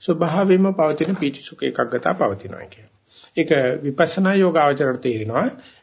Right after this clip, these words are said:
දැන් ඉඳගත්තාම වැඩි වෙලාවක් අරමුණේ හිටිනවා. අරමුණ විස්තර වශයෙන් පේන්න පටන් අර ගන්නවා. ඒ වගේම මේ කීකරු වෙච්ච අස්සෝ බැඳගත්ත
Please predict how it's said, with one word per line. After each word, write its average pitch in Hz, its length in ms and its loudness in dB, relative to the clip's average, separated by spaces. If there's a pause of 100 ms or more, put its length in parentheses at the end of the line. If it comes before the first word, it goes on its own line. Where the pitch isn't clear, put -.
(180)
දැන් 156 260 0
ඉඳගත්තාම 143 500 -2
වැඩි 156 200 -2
වෙලාවක් 135 400 -2
අරමුණේ 143 340 -12
හිටිනවා. - 340 -16 (580)
අරමුණ 127 380 0 (400)
විස්තර 156 320 -2
වශයෙන් 151 460 0 (240)
පේන්න 147 300 2
පටන් 117 360 -2
අර 104 120 -4
ගන්නවා. 101 360 -4 (360)
ඒ 156 140 4
වගේම 160 440 2 (640)
මේ 127 260 -6
කීකරු 147 420 -2
වෙච්ච 131 240 -2 (520)
අස්සෝ - 400 -2
බැඳගත්ත 127 580 -2